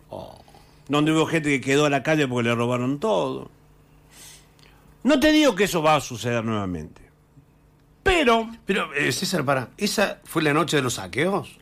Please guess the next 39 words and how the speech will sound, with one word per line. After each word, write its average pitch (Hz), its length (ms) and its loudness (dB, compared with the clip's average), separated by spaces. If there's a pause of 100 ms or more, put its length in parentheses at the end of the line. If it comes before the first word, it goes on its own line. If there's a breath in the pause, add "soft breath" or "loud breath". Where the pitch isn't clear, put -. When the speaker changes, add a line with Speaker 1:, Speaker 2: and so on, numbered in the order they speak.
Speaker 2:
Claro. 113 460 -20 (480)
Speaker 1:
A 107 100 -4
los 98 180 -6
súper, 123 880 2 (500 soft breath)
los 120 180 0
locales 135 440 0
de 120 100 0
motos, 127 520 2
de 110 100 -6
autos, 143 420 2
todo 185 200 0
eso. 117 300 -6
Speaker 2:
Así 95 300 -12
es. 110 200 -16
Speaker 1:
Oh. 101 340 -16 (800 soft breath)
Speaker 2:
Había 143 240 -2
gente 151 220 -2
que 135 80 0
tenía 143 320 -2
una 127 400 -2
pequeña 135 400 -2
billutería 123 500 -2
y 175 40 -2
le 139 60 -8
soca-, 110 300 -8
le 113 140 -8
robaron 113 360 -2
todo. 110 380 -4 (1040)
Yo - 80 -6
en 262 80 0
San 185 160 2
Vicente 170 340 2
vi 151 120 2
tipos 143 280 -2
que 110 120 -6
robaban, 110 580 -2 (600)
pero 220 200 0
caras 196 240 2
conocidas. 175 460 -2